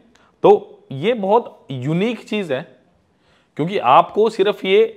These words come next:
क्वेश्चन करना नहीं सिखाएगा, आपको कॉन्सेप्ट के साथ क्वेश्चन करना सिखाएगा, आपको लड़ना सिखाएगा कि एग्जामिनर जैसे मर्जी आपके सामने क्वेश्चन डाले, आप उसको अटेम्प्ट कर पाएं अच्छे से।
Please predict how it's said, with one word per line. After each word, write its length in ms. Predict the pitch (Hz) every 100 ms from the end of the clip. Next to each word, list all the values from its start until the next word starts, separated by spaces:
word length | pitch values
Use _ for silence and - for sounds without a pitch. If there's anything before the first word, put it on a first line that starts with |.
| _ -
क्वेश्चन 360 | 143 - 185
करना 240 | 185 175 185
नहीं 120 | 185
सिखाएगा, 320 | 175 123 117
आपको 180 | 160 -
कॉन्सेप्ट 460 | - 147 170 165 175
के 120 | 180
साथ 140 | 170
क्वेश्चन 360 | - 147 135 131
करना 220 | 120 113
सिखाएगा, 400 | - 110 90 92 _ _ _ _ -
आपको 200 | 143 175
लड़ना 380 | 131 139 196
सिखाएगा 460 | 202 175 143 123 131
कि 160 | 170 170
एग्जामिनर 500 | 123 127 127 147 170
जैसे 320 | 123 117 175
मर्जी 360 | 165 131 175 220 - _ _
आपके 260 | 117 127 160
सामने 300 | 156 143 170
क्वेश्चन 380 | - 143 151 151
डाले, 220 | 120 147
आप 300 | 175 170 175
उसको 220 | 147 -
अटेम्प्ट 300 | 160 127 107
कर 180 | 110 110
पाएं 140 | 113
अच्छे 280 | 123 - 156
से। 140 | 104